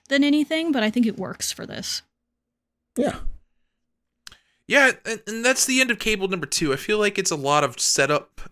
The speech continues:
Speaker 3: and we get, like, a lot of different plots kinda crossing over each other here. But, like, overall, like, I, I like this issue, like, quite a bit.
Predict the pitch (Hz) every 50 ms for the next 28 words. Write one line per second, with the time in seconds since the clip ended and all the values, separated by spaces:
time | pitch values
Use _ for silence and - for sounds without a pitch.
0 | - _ _ _ - 120 120 123 127 139 156 - 143 131 127 117 113 120 123 123
1 | 120 117 131 - 120 - - - - 110 107 107 - - - 127 104 - - -
2 | 120 107 104 - 110 107 104 107 107 110 117 113 - 123 117 117 131 135 151 143
3 | 143 143 143 _ _ _ _ _ _ _ _ _ - 143 127 151 147 135 131 135
4 | 123 - 185 214 285 330 - 143 160 175 170 151 139 139 - - 143 147 147 -
5 | - 127 170 160 151 165 165 147 - 139 123 - - 127 - - 117 110 107 101
6 | 101 98 - - - - 117 123 127 120 110 101 - 107 104 104 -